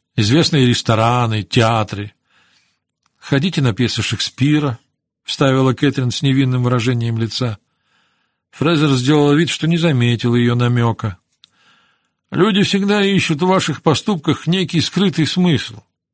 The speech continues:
Они говорят себе: ага, на публике он появляется с такой-то. Интересно, а с кем он встречается тайно?» А люди никогда не верят очевидному. Интересная теория.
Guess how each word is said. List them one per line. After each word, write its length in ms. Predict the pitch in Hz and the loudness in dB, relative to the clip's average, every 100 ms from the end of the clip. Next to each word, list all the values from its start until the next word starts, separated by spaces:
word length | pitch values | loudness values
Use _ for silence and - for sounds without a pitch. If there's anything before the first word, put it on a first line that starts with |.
| _ _ _ - | _ _ _ -4
Они 200 | 123 120 | 0 2
говорят 420 | 123 127 127 - | 2 4 2 0
себе: 420 | 123 110 107 98 _ _ _ _ | -2 0 -2 -4 _ _ _ _
ага, 800 | - 104 123 190 185 127 95 - _ _ _ _ - | -4 0 2 2 2 0 -4 -12 _ _ _ _ -2
на 120 | 110 | -2
публике 520 | - 156 151 147 - | 2 2 4 2 2
он 160 | 139 123 | 0 0
появляется 640 | 127 120 120 143 139 - | 2 2 2 2 2 0
с 60 | 123 | -2
такой-то. 640 | 180 - 185 107 - - - _ - - - | -2 2 2 0 -4 -16 -20 _ -20 -18 -2
Интересно, 640 | 165 202 190 135 - 127 | 0 4 2 2 0 0
а 60 | 123 | -2
с 80 | - | -2
кем 160 | 240 | -2
он 80 | 226 | -2
встречается 680 | 190 202 170 202 190 180 180 | -2 -4 -2 0 0 -2 -6
тайно?» 560 | - 139 104 95 - - _ _ _ _ _ _ _ _ _ _ _ - | -2 0 0 -6 -14 -20 _ _ _ _ _ _ _ _ _ _ _ 0
А 60 | |
люди 260 | 120 139 127 | 4 4 4
никогда 640 | 123 170 127 139 131 139 127 | 2 2 2 2 2 2 2
не 200 | 127 127 | 2 4
верят 360 | 135 110 98 | 4 2 0
очевидному. 760 | 107 - 117 110 87 95 - - _ _ _ _ _ _ _ _ _ _ _ _ _ _ | -4 -2 -2 -2 -6 -12 -18 -20 _ _ _ _ _ _ _ _ _ _ _ _ _ _
Интересная 600 | 160 208 175 117 127 120 | -2 2 2 2 0 -2
теория. 540 | - 117 101 101 110 | 0 -2 -2 -6 -12